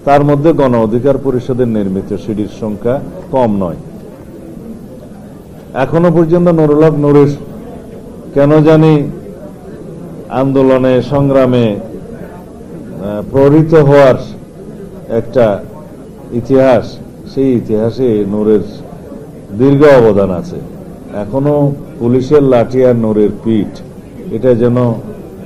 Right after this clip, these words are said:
একটা বিশাল সম্পর্কের বিষয় হয়েছে। এটা আমাদের জন্য অতীতে গৌরবের ছিল, বর্তমানের জন্য গৌরবের নয়।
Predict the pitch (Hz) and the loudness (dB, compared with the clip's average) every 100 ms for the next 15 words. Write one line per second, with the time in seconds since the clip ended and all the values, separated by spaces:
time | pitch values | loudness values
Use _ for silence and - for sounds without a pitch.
0 | - 120 120 127 98 - - 95 107 117 | -6 -4 2 0 0 -8 -12 -8 -6 -2
1 | 143 131 - 123 113 98 104 95 92 110 | 0 0 -2 -4 -2 -2 -2 -2 -4 -2
2 | 95 90 95 76 80 71 - - - - | -2 0 -2 -2 -10 -12 -14 -18 -18 -16
3 | - - 127 170 143 143 147 151 160 160 | -14 -6 0 2 2 2 2 0 0 2
4 | 165 160 - - 120 117 135 127 127 110 | 2 0 -6 -10 -4 0 0 2 2 4
5 | 117 117 113 120 156 180 160 123 - 107 | 4 6 2 0 2 2 4 2 2 0
6 | 104 98 92 98 98 98 98 92 90 87 | 0 -2 -2 -2 -2 0 2 2 0 -4
7 | 95 95 | -4 -4